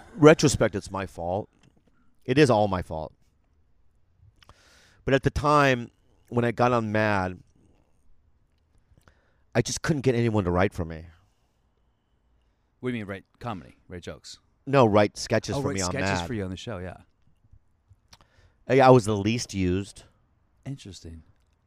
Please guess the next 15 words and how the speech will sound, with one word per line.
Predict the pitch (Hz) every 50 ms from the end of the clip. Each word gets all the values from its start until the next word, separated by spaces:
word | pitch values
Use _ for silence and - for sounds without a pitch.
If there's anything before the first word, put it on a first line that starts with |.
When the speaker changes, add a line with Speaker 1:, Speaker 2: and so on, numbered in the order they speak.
| _ _ -
Speaker 1:
I | 107
couldn't | - - - 139 135 120 127
get | 113 123 104
in. | 98 90 90 98 110 110 113 110 _ _ _ _ _ _ _ _ _ _ _ _ _ _ _ _ _ _ _ _ _ _ _ _ -
I | 104
couldn't | - - 127 117
get | 117 - -
anything | 113 113 110 - 120 107
produced. | - - 92 90 87 87 87 - - - - - - _ _ _ _ _ _ _ _ _ _ _ _ _ _ _ _ _ _ _ _ -
I | 110
wasn't | 113 127 143 143 143 117 -
good. | - 107 107 113 123 107
Like, | 104 101 - -
I, | - 110 110 - _
I, | -